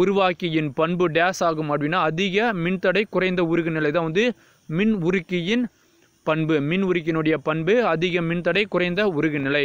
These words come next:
நெக்ஸ்ட் அறுபத்தி ரெண்டாவது பாருங்க. டேஸ் பூஞ்சைக்கொல்லிக்கு ஒரு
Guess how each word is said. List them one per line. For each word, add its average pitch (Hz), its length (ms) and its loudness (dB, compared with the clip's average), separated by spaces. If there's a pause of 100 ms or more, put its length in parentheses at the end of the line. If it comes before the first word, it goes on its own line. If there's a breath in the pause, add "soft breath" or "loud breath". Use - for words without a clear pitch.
(100)
நெக்ஸ்ட் 147 220 -2
அறுபத்தி 151 280 -2
ரெண்டாவது 143 280 0
பாருங்க. 135 240 -2 (760 soft breath)
டேஸ் 220 260 0 (120)
பூஞ்சைக்கொல்லிக்கு 190 720 2
ஒரு 156 80 2